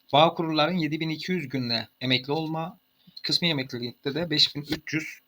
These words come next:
prim gününün esas alınmasına yönelik de bir çalışma söz konusu. Tabii burada askerliğini saydıramayanlarla ilgili de bir mağduriyet sürekli konuşuluyordu. Bunun da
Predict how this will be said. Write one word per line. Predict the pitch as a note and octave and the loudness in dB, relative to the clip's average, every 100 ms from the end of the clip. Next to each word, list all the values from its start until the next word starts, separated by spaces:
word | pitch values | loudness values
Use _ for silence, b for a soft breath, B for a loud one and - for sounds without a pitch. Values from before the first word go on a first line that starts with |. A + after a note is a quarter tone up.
| _ | _
prim | - C#3 D#3 - | -2 0 -2 -2
gününün | C3+ C#3+ D3+ - D#3 F#3 | 0 0 0 -4 -8 -6
esas | B2+ - | -8 -6
alınmasına | C3+ C3+ C3+ C3+ C#3 | -4 -2 -4 -4 -4
yönelik | C#3+ A#2+ B2 C3 | -2 -2 -6 -4
de | A#2+ A#2+ | -6 0
bir | D#3+ - b b b | 0 0 b b b
çalışma | - D3 C3+ - B2 D#3+ - | 4 6 6 2 0 -2 -6
söz | - D#3+ D#3 | -2 0 0
konusu. | - A#2+ A2 D3+ F3+ | -2 -4 -2 -4 -2
Tabii | C#3 C3+ | -2 -2
burada | C#3 C3+ B2+ D3+ B B B B - | 2 4 4 2 B B B B -2
askerliğini | B2 - C3+ C3+ C#3 C#3+ | 0 2 2 2 0 -2
saydıramayanlarla | - B2+ C3 C3 C3+ B2+ B2 B2 C3 A#2+ A#2+ | 0 2 2 0 -2 -2 -4 -2 -2 -2 -2
ilgili | B2+ B2+ B2 | -4 -6 -6
de | A#2 | -4
bir | A2+ | -2
mağduriyet | A2+ A2+ A#2 A#2 A2 - - | -2 -4 -2 -2 -4 -8 -14
sürekli | - C3 - A#2 | -6 -2 -2 -4
konuşuluyordu. | C#3 D3 C#3+ C3+ F3+ F#3 | -6 -4 -2 -2 -2 -2
Bunun | F3 E3+ B2 | 0 0 2
da | D3 | 0